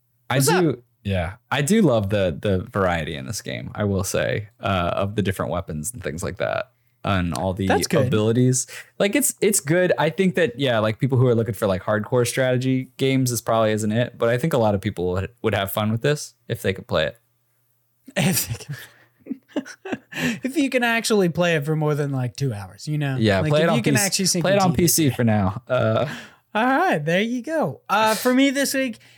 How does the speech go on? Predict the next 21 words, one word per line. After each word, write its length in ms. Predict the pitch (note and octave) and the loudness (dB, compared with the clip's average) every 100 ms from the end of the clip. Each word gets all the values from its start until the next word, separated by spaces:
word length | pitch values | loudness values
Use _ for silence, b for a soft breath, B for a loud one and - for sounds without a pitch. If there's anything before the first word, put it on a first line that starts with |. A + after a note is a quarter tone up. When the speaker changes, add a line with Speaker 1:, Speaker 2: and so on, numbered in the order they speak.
| b | b
Speaker 2:
not 140 | C4 D4 | 2 4
really 220 | C4 A3 | 6 4
playing 280 | A3 G#3+ G#3+ | 4 2 2
any 300 | G#3 F#3 F3+ | 2 2 0
indie 100 | F#3 | 0
games. 360 | F3+ F3 E3 | 0 0 -2
I 180 | - F3 | 0 0
just, 180 | G3+ G3+ | 0 0
like, 140 | G#3 | 2
I 80 | B3+ | 0
fucked 260 | C4+ A#3+ A3 | 0 0 2
around 280 | G#3 F#3+ E3+ | 2 2 2
in 60 | |
a 60 | D3+ | 0
couple 200 | D#3 D3+ | 0 -2
different 300 | D3+ D3+ D3 | -4 -4 -2
games, 300 | C#3+ C#3+ C3 | -2 -2 -4
played 240 | - F3 | 0 0
some 80 | E3+ | 0
more 100 | E3 | 0
Cyberpunk, 840 | D3+ F3 C#3+ C#3+ D#3 C#3+ C#3+ C3+ | 0 0 0 -2 -2 -2 -4 -8